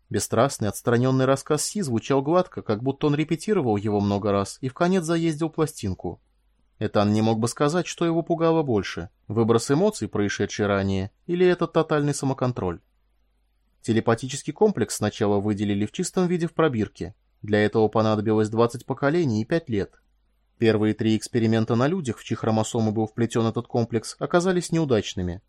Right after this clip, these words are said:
Они погибли, едва покинув маточные репликаторы. Ещё четверо умерли в младенчестве и раннем детстве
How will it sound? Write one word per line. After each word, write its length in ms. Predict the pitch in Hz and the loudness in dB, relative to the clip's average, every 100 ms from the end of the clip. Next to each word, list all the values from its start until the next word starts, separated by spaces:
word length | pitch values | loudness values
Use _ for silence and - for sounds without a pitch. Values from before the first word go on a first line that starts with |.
| _ | _
Они 240 | 101 107 | 2 2
погибли, 460 | 110 113 135 165 104 | 2 0 0 -2 -2
едва 260 | 107 123 160 | 0 0 0
покинув 460 | 170 180 180 165 | 0 0 0 0
маточные 440 | 170 165 - 156 147 | 0 0 -2 0 0
репликаторы. 680 | 147 143 110 101 92 85 - _ _ _ _ - | 0 -2 -2 -4 -4 -6 -12 _ _ _ _ -6
Ещё 320 | 104 104 110 | -4 0 0
четверо 420 | - 180 113 104 | 0 0 0 0
умерли 380 | 98 117 117 113 | 2 2 2 2
в 80 | 117 | 2
младенчестве 640 | 120 123 139 143 - 135 | 2 2 2 0 -4 0
и 20 | 139 | 2
раннем 320 | 143 143 135 | 4 2 2
детстве 480 | 147 - - 98 | 0 -2 -4 -6